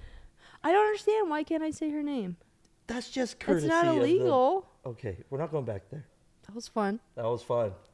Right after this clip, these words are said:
Speaker 2: Our first podcast.
Speaker 1: <laughs>
Speaker 2: We did it. That was actually a lot of fun.
Speaker 1: Yeah.
Speaker 2: Um, yeah, I think something I do wanna mention is our setup here is a little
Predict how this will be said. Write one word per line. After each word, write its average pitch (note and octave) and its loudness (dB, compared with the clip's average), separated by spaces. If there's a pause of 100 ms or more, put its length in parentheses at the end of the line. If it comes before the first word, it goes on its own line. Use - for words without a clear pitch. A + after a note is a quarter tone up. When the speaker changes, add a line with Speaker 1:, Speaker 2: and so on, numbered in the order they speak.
Speaker 2:
Our A2+ -10
first A#2+ -6
podcast. A2+ -2 (120)
Speaker 1:
<laughs> F4 4
Speaker 2:
We E3+ 4
did D3 0
it. B2 -4
That C3 0
was C3+ 0 (600)
actually E3 0
a C#3 4
lot B2+ 4
of A#2+ 0
fun. A2 0
Speaker 1:
Yeah. F#3+ 2 (460)
Speaker 2:
Um, A#2+ 8 (460)
yeah, C#3 6
I C3+ 4
think D3 2 (460)
something D3+ 4
I C#3+ 6
do C3 0
wanna C#3 6
mention C3+ 2
is B2 4
our A#2+ 6
setup C3 2
here B2 0
is A#2 2
a A#2 2
little A#2 4